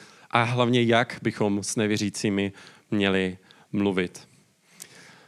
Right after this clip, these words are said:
A možná jste se ptali, tyjo, proč, proč ti křesťané prostě mají takovou tendenci furt někomu něco cpát? Proč mají furt tendenci bavit se o Bohu nebo o Ježíši nebo něco takového pořád řešit?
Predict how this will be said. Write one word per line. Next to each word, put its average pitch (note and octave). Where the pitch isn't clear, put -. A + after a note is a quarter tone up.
A D3
možná F#3
jste A#3+
se -
ptali, D#3+
tyjo, A#2+
proč, F3
proč F3
ti A3
křesťané D#3
prostě C#3
mají C3
takovou F#3
tendenci C#3
furt D3+
někomu D3
něco C3+
cpát? -
Proč -
mají D#3
furt E3+
tendenci D3+
bavit A#2+
se F#2+
o C#3+
Bohu D3+
nebo A#2
o C#3
Ježíši C#3+
nebo B2+
něco C3+
takového C#3+
pořád D3
řešit? B2